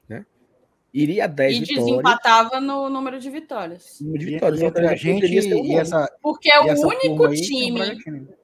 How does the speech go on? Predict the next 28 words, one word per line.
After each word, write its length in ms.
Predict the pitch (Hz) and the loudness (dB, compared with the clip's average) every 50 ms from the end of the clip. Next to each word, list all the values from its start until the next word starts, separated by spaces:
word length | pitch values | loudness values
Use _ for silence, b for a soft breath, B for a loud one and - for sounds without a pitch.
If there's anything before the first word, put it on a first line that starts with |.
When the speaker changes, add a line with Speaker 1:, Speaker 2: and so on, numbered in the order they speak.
| _ _ _ _ _ _ _ _ _ _ _ _ _ _ - | _ _ _ _ _ _ _ _ _ _ _ _ _ _ -10
Speaker 2:
Exato. 720 | 226 240 254 226 202 220 202 190 180 175 - - 180 160 - | -8 -8 -6 -2 0 2 4 4 4 2 -2 -6 -10 -10 -10
E, 320 | 196 233 233 247 247 - | -10 -8 -8 -8 -8 -8
e, 240 | - 202 233 226 214 | -10 -10 -10 -8 -8
e 40 | 240 | -4
também 320 | - 269 262 254 254 262 | -2 0 0 0 0 -2
o 60 | 262 269 | -2 -2
único 500 | 269 262 277 330 480 539 539 539 453 453 | -4 -4 -6 -6 -6 -6 -4 -4 -4 -4
time 340 | - - 269 240 220 208 | -6 -8 -8 -8 -6 -4
dessa 240 | 202 202 208 208 247 | -4 -4 -4 -4 -6
turma, 280 | 233 - 214 185 196 190 | -6 -6 -6 -6 -6 -4
do 120 | 190 202 202 | -4 -4 -4
nono 360 | 208 220 240 277 349 392 349 | -4 -4 -4 -2 -2 -2 0
ao 160 | 302 285 269 | -2 -2 0
décimo 340 | 247 226 226 226 226 233 220 | 0 -2 -4 -4 -6 -12 -14
segundo, 340 | - 247 220 202 196 190 190 | -14 -14 -14 -12 -12 -12 -12
com 140 | - 190 | -14 -14
trinta 240 | 196 190 202 196 185 | -14 -14 -14 -12 -12
e 60 | 185 | -12
sete 260 | 185 - 185 170 - - | -10 -10 -10 -10 -10 -12
pontos, 300 | - 233 240 233 233 - | -12 -10 -10 -10 -10 -10
são 120 | 233 226 | -8 -6
eles: 220 | 220 202 185 180 170 | -6 -6 -8 -10 -8
Botafogo, 540 | 170 190 190 190 208 190 - 233 240 262 277 277 | -8 -8 -8 -8 -10 -10 -8 -8 -8 -6 -8 -10
Santos, 280 | - - 214 202 - - | -12 -12 -12 -14 -12 -10
Goiás 380 | - 196 190 190 196 226 254 233 | -8 -6 -4 -4 -4 -4 -6 -8
e 40 | 214 | -12
São 180 | - 190 170 | -12 -12 -14
Paulo. 560 | 170 _ 190 196 233 269 285 254 240 165 160 | -8 _ -2 0 0 0 -2 -4 -6 -8 -12